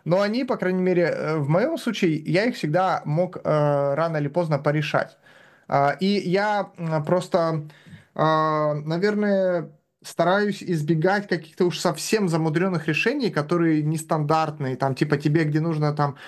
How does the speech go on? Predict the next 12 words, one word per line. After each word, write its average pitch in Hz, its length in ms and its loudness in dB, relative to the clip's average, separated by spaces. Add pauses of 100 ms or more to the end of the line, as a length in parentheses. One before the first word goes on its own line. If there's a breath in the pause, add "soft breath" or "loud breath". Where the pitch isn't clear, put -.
(260 loud breath)
совсем 190 400 0
нестандартную 170 640 0
С 147 40 -2
Б 147 120 0
Т 151 140 2
конфигурацию, 143 680 -2
или 131 60 -8
какие-то 160 380 0
там 151 340 0
макросы, 165 560 0
странные 165 500 0
библиотеки. 156 760 -2